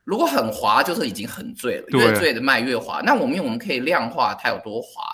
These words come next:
Speaker 1: 这是我们的特色，
Speaker 2: 嗯。
Speaker 1: 我们是把一堆波把它数字化了以后，
Speaker 2: 我懂。
Speaker 1: 把它 digitize，然后我们可以 quantify，就是说可以量化它的程度。所以其实我们可以测一个人喝了多醉，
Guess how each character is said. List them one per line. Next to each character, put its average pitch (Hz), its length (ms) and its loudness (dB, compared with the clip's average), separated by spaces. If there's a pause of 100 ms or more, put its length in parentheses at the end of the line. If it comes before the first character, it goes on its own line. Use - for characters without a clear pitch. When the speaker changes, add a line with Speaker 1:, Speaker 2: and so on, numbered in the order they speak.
(120)
Speaker 1:
这 - 80 -8
是 110 160 -2
我 117 140 -6
们 101 80 -10
的 110 80 -6
特 - 240 -6
色， - 240 -6
Speaker 2:
嗯。 - 0 -
Speaker 1:
我 110 60 -10
们 240 100 -4
是 - 120 -8
把 - 140 -6 (480)
一 160 80 -2
堆 156 160 2
波 147 240 -4
把 120 140 -4
它 - 40 -2
数 - 240 -6
字 123 160 -8
化 127 300 0
了 107 80 0
以 95 100 -4
后， 95 180 -8
Speaker 2:
我 - 40 -8
懂。 - 100 -16
Speaker 1:
把 110 120 -2
它 - 40 -8
digitize， 147 640 -4
然 117 80 -2
后 160 80 -4
我 123 80 -2
们 98 80 -6
可 120 140 -6
以 101 160 -4 (240)
quantify， 156 560 -2
就 135 140 -8
是 - 0 -
说 143 120 -4
可 - 140 -10
以 120 60 0
量 131 260 -2
化 107 240 0
它 120 180 2
的 120 120 0
程 90 320 -6
度。 120 180 -6
所 208 140 -2
以 202 40 -2
其 214 60 -2
实 185 80 -2
我 151 60 -2
们 120 80 -4
可 117 100 -4
以 135 40 0
测 147 200 0
一 123 60 0
个 123 100 0
人 104 80 -4
喝 123 160 -2
了 113 80 0
多 113 240 -2
醉， 117 260 -4